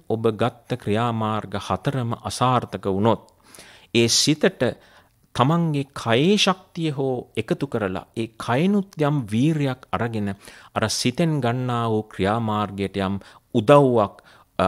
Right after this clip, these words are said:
ආයාසයක් දෙන්න කියලා බුදුහාමුදුරුවෝ දේශනා කරා කියන එකයි අපිට මේකෙන් පෙනෙන්නේ. ඒ නිසා පින්වත්නි, මේ සිතින් ගන්නා ආයාසය අපි දත් මිටි කමින් හෝ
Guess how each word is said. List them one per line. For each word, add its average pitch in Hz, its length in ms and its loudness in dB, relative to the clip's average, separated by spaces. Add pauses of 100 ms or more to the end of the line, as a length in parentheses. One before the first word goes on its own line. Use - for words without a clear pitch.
ආයාසයක් 131 760 0
දෙන්න 104 360 0
කියලා 101 300 -4
බුදුහාමුදුරුවෝ 98 600 -4
දේශනා 95 400 -2
කරා 90 300 -2
කියන 95 240 -4
එකයි 90 300 -6
අපිට - 260 -6
මේකෙන් 92 380 -2
පෙනෙන්නේ. 110 500 0 (840)
ඒ 98 160 0
නිසා 135 340 0
පින්වත්නි, 107 520 -2 (400)
මේ 101 140 0
සිතින් 175 560 0
ගන්නා 127 420 -2 (100)
ආයාසය 98 580 0 (360)
අපි 107 280 0
දත් 98 360 -2
මිටි 110 360 0
කමින් 131 440 -2
හෝ 104 260 2